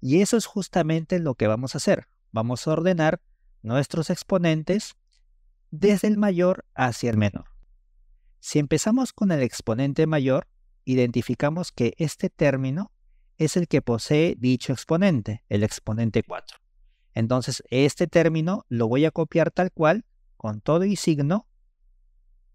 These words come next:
aquí aparte. Y como es el primer término que tengo o que estoy copiando, al ser positivo, también recordar que si se desea,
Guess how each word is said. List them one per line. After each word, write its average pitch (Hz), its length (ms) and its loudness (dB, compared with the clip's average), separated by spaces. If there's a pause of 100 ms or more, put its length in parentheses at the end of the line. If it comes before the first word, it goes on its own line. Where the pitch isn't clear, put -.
(280)
aquí 139 320 0
aparte. 113 640 2 (1500)
Y 226 140 2
como 131 460 -2
es 220 240 2
el 240 80 2
primer 156 480 0 (160)
término 147 500 2
que 143 160 -4
tengo 120 560 2 (140)
o 107 140 -8
que - 100 -2
estoy 127 240 -4
copiando, 143 600 0 (360)
al 107 180 0
ser 147 240 -2
positivo, 170 800 0
también 131 420 0
recordar 160 640 -2 (560)
que 123 160 0
si 117 140 -2
se - 120 -4
desea, 139 640 0